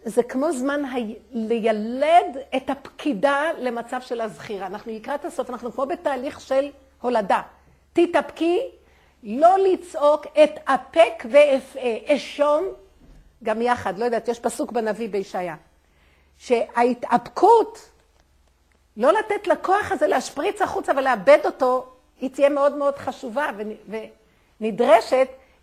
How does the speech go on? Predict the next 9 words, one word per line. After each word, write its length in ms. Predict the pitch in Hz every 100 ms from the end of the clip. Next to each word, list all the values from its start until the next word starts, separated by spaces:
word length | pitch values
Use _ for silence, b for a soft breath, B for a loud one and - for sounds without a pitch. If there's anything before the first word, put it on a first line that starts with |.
| -
כדי 260 | 247 240
לנצל 500 | 247 233 233 - 415
את 100 | 392
כוחות 360 | - - 311 311
הנפש 420 | 311 311 311 262
שנמצאים 480 | 254 247 - 254 294
בפנים, 460 | 269 269 247 262 349 B B
שהם 200 | - 285
מוסתרים 720 | 269 294 - - 277 269 349